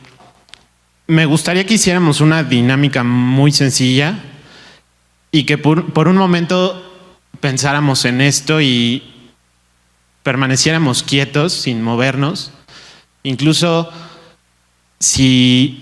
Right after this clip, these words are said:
respiráramos profundo y no nos moviéramos, incluso en nuestros pulmones, ¿cuál, cuál sería el único órgano del cuerpo que se estaría moviendo y que no se detiene? Justamente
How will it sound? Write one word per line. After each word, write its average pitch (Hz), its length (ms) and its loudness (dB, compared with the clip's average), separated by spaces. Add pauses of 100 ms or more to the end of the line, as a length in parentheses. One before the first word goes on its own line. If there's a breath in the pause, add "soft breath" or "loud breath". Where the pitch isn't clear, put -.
respiráramos 156 600 0
profundo 151 800 0 (320)
y 131 140 -2
no 131 120 2
nos 143 220 2
moviéramos, 127 680 2
incluso 123 680 0 (220)
en 131 80 -4
nuestros 120 380 -4
pulmones, 135 580 0
¿cuál, 180 380 -2
cuál 185 180 -2
sería 165 380 0
el 151 180 0
único 151 380 2
órgano 135 340 0
del 113 180 0
cuerpo 135 400 0
que 139 120 -4
se 117 120 -4
estaría 127 680 -4 (300 loud breath)
moviendo 123 560 0
y 127 60 -2
que 123 120 -4
no 120 220 -2
se 127 160 -4
detiene? 107 500 -6 (2250 loud breath)
Justamente 165 1120 -2